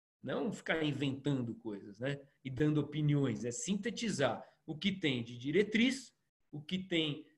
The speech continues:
de diretriz tanto de sociedades acadêmicas quanto de, de órgãos governamentais, ah, e quem faz essa síntese é gente muito capacitada, mas não ficar emitindo opiniões pessoais, porque não interessa a ninguém.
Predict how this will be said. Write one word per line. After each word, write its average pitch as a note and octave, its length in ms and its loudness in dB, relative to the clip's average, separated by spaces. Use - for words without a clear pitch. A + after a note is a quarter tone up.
de C3 100 -16
diretriz C#3 560 -4
tanto A#3 300 -2
de F#3 80 -2
sociedades D3 760 4
acadêmicas C#3 920 -2
quanto G3 340 2
de, A#2+ 420 -6
de C3+ 180 -4
órgãos C#3 340 4
governamentais, B2 1300 -2
ah, C3 460 0
e G#3 240 -2
quem A#3 220 2
faz E3+ 260 10
essa - 220 -2
síntese F#3 500 0
é C#4 40 -4
gente G#3 280 -4
muito G#3 240 -4
capacitada, F#3+ 880 -2
mas D4+ 120 -12
não F4+ 100 -4
ficar G#3+ 320 2
emitindo F#3 480 6
opiniões D3+ 640 6
pessoais, D3 800 -4
porque - 340 -12
não A3 80 -4
interessa G3 520 2
a - 20 -2
ninguém. D#3+ 420 -2